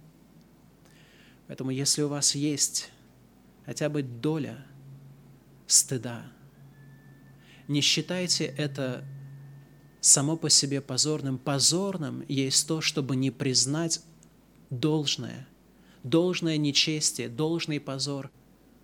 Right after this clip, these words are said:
И позорным, и губительным есть то, чтобы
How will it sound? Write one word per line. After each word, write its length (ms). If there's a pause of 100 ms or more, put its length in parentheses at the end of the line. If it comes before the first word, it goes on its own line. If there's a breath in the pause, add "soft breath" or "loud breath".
(220)
И 120
позорным, 920 (120)
и 80
губительным 720
есть 300
то, 120
чтобы 440